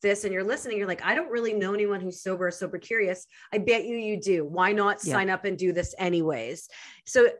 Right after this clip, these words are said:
Speaker 1: like, to join, there's no financial commitment. You're just committing to move your body and log your kilometers, because how many kilometers is it between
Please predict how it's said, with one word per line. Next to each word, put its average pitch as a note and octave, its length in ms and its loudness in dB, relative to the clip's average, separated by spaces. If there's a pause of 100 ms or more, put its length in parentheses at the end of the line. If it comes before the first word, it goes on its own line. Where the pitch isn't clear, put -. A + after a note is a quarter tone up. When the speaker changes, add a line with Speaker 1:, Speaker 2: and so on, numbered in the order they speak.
Speaker 1:
like, G#3+ 260 4
to C4+ 120 2
join, A#3+ 320 4
there's B3 220 0
no G#3 140 4
financial F#3+ 520 0
commitment. F3+ 460 0
You're G3+ 100 4
just G#3+ 180 -2
committing G#3+ 380 0
to G3 240 2
move F3+ 240 2
your G#3+ 80 4
body F3+ 400 4
and F#3 100 0
log F3 340 4
your G3 100 0
kilometers, G3 680 -2
because A3+ 240 -4
how B3+ 80 -4
many E4+ 160 0
kilometers F3 580 2
is D3+ 120 -6
it D3 160 -6 (280)
between G3 500 2